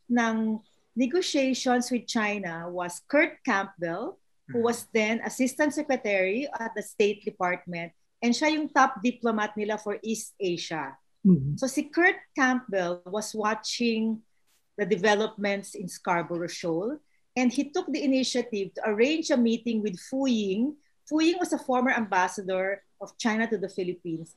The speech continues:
Speaker 1: and she rose up the, the ladder in the diplomatic circles in China. I don't know if she was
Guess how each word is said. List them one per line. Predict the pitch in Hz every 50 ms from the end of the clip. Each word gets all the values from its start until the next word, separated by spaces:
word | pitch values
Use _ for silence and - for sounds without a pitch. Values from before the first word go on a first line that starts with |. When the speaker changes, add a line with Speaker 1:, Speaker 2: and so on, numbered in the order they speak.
| -
Speaker 1:
and | 208 202 196 - - _ _ _ _ -
she | - - 262 254 254 247 240 233 226 233 240 - _ _ _ _ - 190
rose | 226 247 294 320 311 - 269 -
up | 220 240 240 - - -
the, | 214 196 190 180 - _ _ -
the | 175 190 180 175 175 170 165 - _ -
ladder | 202 196 185 185 185 165 185 208 240 277 359 403 392 - _ _ _ _ _ _
in | - 208 202 196
the | 185 190 185 185 180 180 175 175 175 170 180 190 233 _ - 190
diplomatic | 214 - - 240 208 208 190 190 - 214 -
circles | - - 214 208 208 - 208 208 202
in | 226 208 196 185
China. | - - - - 190 180 185 202 -
I | 240
don't | 240 262 285 294
know | 311 277
if | 277 -
she | - 254
was | 240 226 226 -